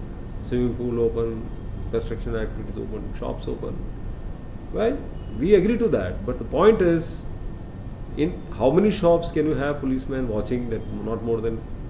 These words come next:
five people will stand? How many of them will stand in queue? What kind of protocol or touching or mask are there?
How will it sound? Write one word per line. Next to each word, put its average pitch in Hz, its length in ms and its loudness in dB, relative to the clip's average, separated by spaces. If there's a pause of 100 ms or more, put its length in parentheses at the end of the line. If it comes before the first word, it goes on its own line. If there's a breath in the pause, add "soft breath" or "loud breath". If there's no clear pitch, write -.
(180)
five 123 220 0
people 113 220 0
will 110 140 0
stand? 101 360 -4
How 113 100 0
many 123 180 4
of 113 80 2
them 113 120 2
will 110 80 0
stand 110 300 -2
in 107 140 -2
queue? 104 200 -6 (600)
What 131 200 2
kind 131 220 6
of 127 80 2
protocol 117 500 2
or 113 80 2
touching 117 460 -2
or 110 120 0
mask 107 520 -4
are 104 80 0
there? 101 160 -4